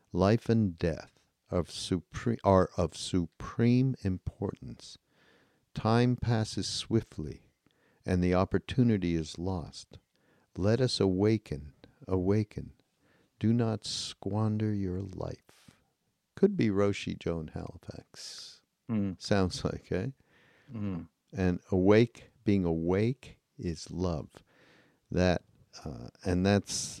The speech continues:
Speaker 1: to me, that's what we are all doing, as much as we can be, uh,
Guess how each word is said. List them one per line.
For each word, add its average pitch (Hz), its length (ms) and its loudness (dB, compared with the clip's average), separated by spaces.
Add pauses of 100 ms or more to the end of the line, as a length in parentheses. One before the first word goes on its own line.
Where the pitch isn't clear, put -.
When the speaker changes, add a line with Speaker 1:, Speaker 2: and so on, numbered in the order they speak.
(140)
Speaker 1:
to - 160 -2
me, 95 460 4 (1400)
that's - 360 -2
what 101 200 6 (100)
we 101 400 4
are 92 220 4
all 98 240 6
doing, 139 640 4 (840)
as 87 220 -2
much 101 300 4
as 95 220 2
we 95 180 6
can 90 320 2
be, 87 400 2
uh, 82 340 0